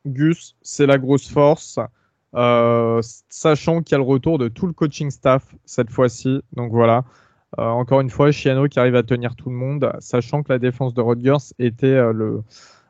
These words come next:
un petit peu le rayon de soleil l'année dernière, malgré quelques, quelques bonnes raclées.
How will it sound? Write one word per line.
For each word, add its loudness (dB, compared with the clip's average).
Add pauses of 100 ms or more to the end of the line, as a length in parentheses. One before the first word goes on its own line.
un -6
petit -8
peu 2
le 4
rayon 2
de -6
soleil 2
l'année 0
dernière, 0
malgré 0
quelques, 0
quelques -2
bonnes 2
raclées. -2